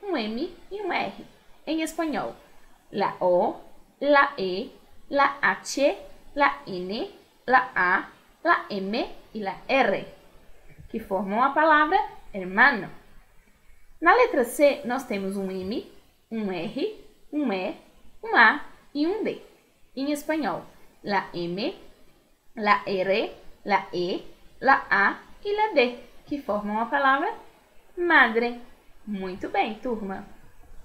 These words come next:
Dois. Completa las frases con las palabras del R cuatro. Ou seja, vocês precisam completar as frases dessas questões de baixo com essas palavrinhas que estão no quadro. Vamos ler as palavras do quadro?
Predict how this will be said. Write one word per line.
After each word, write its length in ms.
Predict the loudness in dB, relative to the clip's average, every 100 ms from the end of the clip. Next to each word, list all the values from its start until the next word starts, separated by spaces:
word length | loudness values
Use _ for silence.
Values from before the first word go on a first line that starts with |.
| -18 -18 -18 -18 -18 -20 -18 -16
Dois. 560 | 0 6 6 4 -8 -14 -18 -20 -2
Completa 600 | 0 2 4 4 4 4 2 0
las 260 | 0 0 0
frases 600 | -4 -2 0 2 0 0
con 160 | -2 0
las 160 | 0
palabras 500 | 0 4 6 6 4
del 160 | 2 0
R 200 | 0 -2 -4
cuatro. 380 | -10 -10 -16 -16 -4
Ou 140 | -2
seja, 320 | -2 -10 -12
vocês 260 | -10 -10 -10
precisam 400 | -10 -10 -6 -6
completar 440 | -4 -4 -2 0
as 180 | 0 -2
frases 460 | 2 4 4 4 -6
dessas 500 | -4 -4 -4 -10 -10 -12 -10
questões 460 | -6 -4 -4 -8 -6
de 80 | 4
baixo 420 | 8 8 6 -8 -12 -10
com 180 | 0 2
essas 200 | 2 0
palavrinhas 500 | 4 4 4 2 -2
que 80 | -4
estão 160 | -2
no 140 | -2 0
quadro. 320 | -4 -4 0
Vamos 240 | 0 2
ler 160 | 0 0
as 80 | 0
palavras 340 | 0 0 -2
do 100 | -8
quadro? 460 | 4 6 6 2